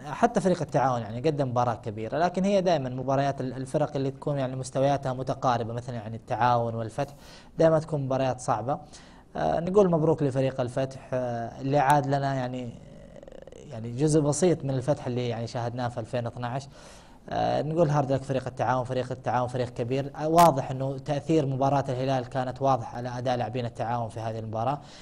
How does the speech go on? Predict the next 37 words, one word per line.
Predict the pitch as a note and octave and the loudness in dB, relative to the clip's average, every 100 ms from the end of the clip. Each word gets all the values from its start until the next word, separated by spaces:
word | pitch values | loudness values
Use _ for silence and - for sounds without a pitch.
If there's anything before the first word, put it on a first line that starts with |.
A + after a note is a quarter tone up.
| - - | -16 -10
الكل | D3 D#3 | 2 4
عارف | C3+ C3+ B2 | 6 2 0
إنه | B2+ | -6
ال-، | B2+ B2 A#2+ | -6 -8 -8
يعني | A#2+ | -10
تقريبًا | B2 B2 C3+ B2+ | -8 -4 -2 -2
اثنين | C3+ C#3 | -2 -2
وسبعين | C3 B2+ A#2+ C3+ | -2 -2 -2 -2
ساعة | C#3+ C3+ A#2+ | 0 0 0
من | B2+ | -4
مباراة | B2 C3 C3 | 0 0 0
قمة | - C#3+ C3+ B2 | -2 -4 -2 -2
أمام | B2+ B2+ | -2 -2
الهلال | A#2+ A#2+ B2+ C3+ C3 - - - D3+ | -2 -2 2 0 0 -12 -20 -4 4
قدم | C#3+ D3 | 6 6
فيها | D3+ D3 | 4 0
فريق | C#3 C3+ | 2 -2
التعاون | - C#3+ B2+ C#3 | -2 0 0 0
كل | C3+ E3+ D3+ | 0 0 2
ما | C#3 | 0
لديه | C3 C3 B2+ | 0 0 0
في | A2+ - | -2 -6
تلك | C3+ C3 | -6 -4
المباراة. | B2+ A#2+ A#2+ C3+ - - - - - | -6 -2 -2 -2 -8 -16 -20 -18 4
لابد | G3+ G3+ F3+ | 6 8 6
إنه | E3 | 4
ل-، | D#3+ | 2
يعني | E3+ B2+ | 2 0
حيكون | C3 C#3 F3 E3+ | -4 -2 0 2
لها | D#3+ | 2
تأثير | D#3 D#3 C#3+ E3 | 2 0 2 0
في | D3 | 0
المباراة | C#3 C3 C#3+ C#3 | -2 -2 0 0
المقبلة، | C3+ C#3+ F3+ A3 | -2 -2 -2 0
وحدث | G#3+ G#3+ G3 D3+ D3 | 2 2 2 0 -4
هذا | C#3 B2+ | -4 -4
التأثير. | B2+ B2 B2+ F3 | -4 -6 0 -2